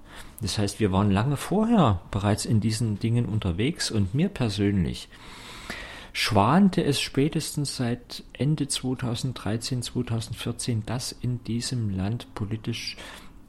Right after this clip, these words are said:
äh, etwas rumort und dass sich ein Problemstau ergibt, der irgendwann einmal ausbrechen würde, deutlich werden würde. Wie gesagt, das schwante mir nur und, äh,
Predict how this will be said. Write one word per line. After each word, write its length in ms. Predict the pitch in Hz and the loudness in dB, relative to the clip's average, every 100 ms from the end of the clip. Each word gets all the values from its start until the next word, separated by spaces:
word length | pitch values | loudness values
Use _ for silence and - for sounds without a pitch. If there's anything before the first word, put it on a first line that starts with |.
| - | -6
äh, 180 | 120 117 - | -4 -4 -8
etwas 540 | - 98 107 - - 214 - | -10 -4 -2 0 -2 -4 2
rumort 800 | 110 98 95 92 113 160 - - | 4 6 6 4 2 0 -2 -8
und 380 | - 113 - | -4 -4 -2
dass 160 | 120 - | -4 -2
sich 200 | 117 - | -6 -4
ein 200 | 107 107 | -2 -2
Problemstau 1400 | - 101 95 - - - 101 101 120 135 - - - 78 - | -2 -4 -4 -12 -20 -4 0 2 2 0 -4 -4 -2 -2 -4
ergibt, 480 | - 87 113 - - | -4 -4 -4 -6 -4
der 140 | 98 | -2
irgendwann 500 | - 113 123 110 95 | 0 -2 -4 -2 -2
einmal 320 | - 101 101 - | 0 -2 -2 -4
ausbrechen 1200 | 101 107 - - - - - 82 - - 80 80 | -4 -4 -4 -6 -8 -12 -10 -8 -8 -6 -4 -4
würde, 440 | 71 - - - | -4 -6 -10 -10
deutlich 480 | - 104 120 - - | -2 0 0 -6 -8
werden 320 | - - - - | -10 -8 -10 -10
würde. 300 | 50 - - - - - - - - - - - - - - - - - | -12 -12 -16 -18 -20 -18 -18 -16 -16 -14 -14 -14 -18 -20 -20 -20 -20 -4
Wie 100 | 120 | 0
gesagt, 260 | 117 123 123 | 2 2 2
das 100 | - | 2
schwante 460 | - 113 127 131 | 2 2 2 2
mir 180 | 92 85 | 2 2
nur 320 | 87 95 131 | 2 0 0
und, 280 | 135 120 107 | -2 -4 -6
äh, 200 | - 110 | -4 -4